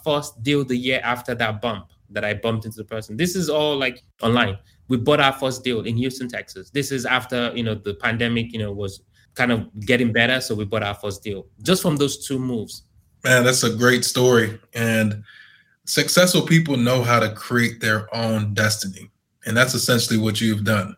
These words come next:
Speaker 2: You know, we live in a time where deals are hard to find. Certain industries and certain spaces, uh, specifically, you know, we're talking multifamily right now, it's tough to find deals, but I'm sure taking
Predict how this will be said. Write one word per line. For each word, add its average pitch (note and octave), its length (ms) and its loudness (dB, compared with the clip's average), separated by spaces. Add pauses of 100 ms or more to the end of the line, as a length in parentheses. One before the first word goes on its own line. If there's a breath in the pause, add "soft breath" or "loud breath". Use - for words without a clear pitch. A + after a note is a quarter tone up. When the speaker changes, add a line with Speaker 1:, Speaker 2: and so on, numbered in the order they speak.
Speaker 2:
You A2 120 -8
know, A2 260 -2 (640 soft breath)
we B2+ 240 4
live D3+ 220 4
in C#3 100 0
a B2 60 -2
time B2+ 380 2
where A2+ 280 4
deals A#2+ 580 2
are A#2 340 4
hard A#2+ 280 0
to C3 60 0
find. B2+ 400 2 (260)
Certain D#3+ 320 4
industries C#3 440 0
and A#2 80 -2
certain A#2+ 280 0
spaces, A#2+ 800 0 (400 loud breath)
uh, A2 320 4
specifically, B2 640 0
you A2+ 180 0
know, A2 160 -2
we're A2 80 -2
talking A2+ 300 0
multifamily A2 680 0
right G#2+ 180 2
now, A2 260 2
it's - 180 -2
tough C#3 220 2
to C3 60 -4
find A#2+ 320 2
deals, A2+ 400 0
but G#2+ 220 -8 (480 soft breath)
I'm A#2+ 120 -4
sure D#3 440 4
taking D3 840 2